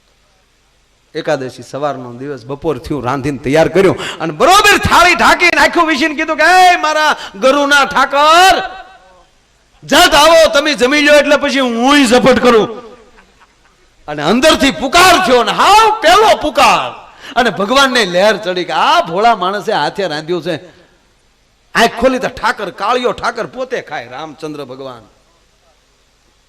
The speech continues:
તો ઓલે આંખ ખોલી કે, "ઓય, ક્યાં ના સવો?" એટલે ભગવાને કીધું,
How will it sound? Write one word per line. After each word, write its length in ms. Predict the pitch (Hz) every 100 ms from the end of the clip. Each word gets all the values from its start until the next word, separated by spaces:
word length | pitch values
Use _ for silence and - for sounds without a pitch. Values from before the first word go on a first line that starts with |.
| _ _ _ _ _ _
તો 60 |
ઓલે 140 | 170 180
આંખ 140 | 220
ખોલી 300 | 208 147 123
કે, 460 | 110 139 160 _ 208
"ઓય, 160 | 220 196 202 _ _ 247 - _ _ _ _ - _ _ _ _ - - _ _ 285 277 _ _ _ _ _ 494 _ _ _ _ _ _ _ _ _ _ _
ક્યાં 280 | 156 202 220
ના 220 | 240 226
સવો?" 600 | 180 214 247 226 156 - _ _ _ _ _ 294 _ _ _ 554 _ _ 440 _ _ _ _ 175 220
એટલે 180 | 175 160
ભગવાને 380 | 139 160 175 170
કીધું, 420 | 180 175 156